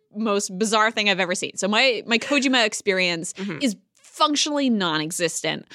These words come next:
Speaker 1: How representative is Metal Gear Solid two of my experience as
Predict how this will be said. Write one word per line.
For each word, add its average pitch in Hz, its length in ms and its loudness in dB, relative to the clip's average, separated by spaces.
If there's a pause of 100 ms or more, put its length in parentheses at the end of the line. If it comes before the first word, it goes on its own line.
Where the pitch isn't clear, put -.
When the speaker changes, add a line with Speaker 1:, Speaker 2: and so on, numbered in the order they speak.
(320)
Speaker 1:
How 302 400 0
representative 175 1080 -2 (400)
is 175 420 2
Metal 170 200 -2
Gear 165 160 -4
Solid 160 280 -4
two 165 440 -4
of 156 500 -2 (600)
my 208 340 2
experience 160 1080 -2 (100)
as 180 260 0